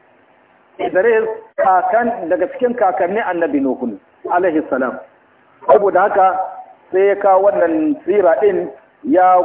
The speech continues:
goge wannan magana din, duk da Bukhari shi ma da sigatul tamrid ya kawo wannan labari.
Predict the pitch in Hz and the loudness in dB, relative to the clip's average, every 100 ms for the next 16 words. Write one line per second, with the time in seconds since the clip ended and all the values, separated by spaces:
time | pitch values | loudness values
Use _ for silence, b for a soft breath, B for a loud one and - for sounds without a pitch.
0 | - 190 160 165 170 - 180 175 165 156 | 2 0 2 2 2 2 0 0 -2 0
1 | 165 165 165 247 247 247 _ _ - 202 | 0 0 0 0 -2 -8 _ _ -4 -4
2 | 185 165 151 180 185 185 185 196 208 175 | -2 -2 -2 0 0 0 -2 -2 0 0
3 | - 196 202 180 - 156 170 185 151 - | -2 -2 -2 -4 -4 -4 0 0 -2 -8
4 | _ _ _ 123 175 175 180 175 175 165 | _ _ _ -4 -4 0 2 2 0 0
5 | 160 143 135 135 117 | 0 0 2 0 -2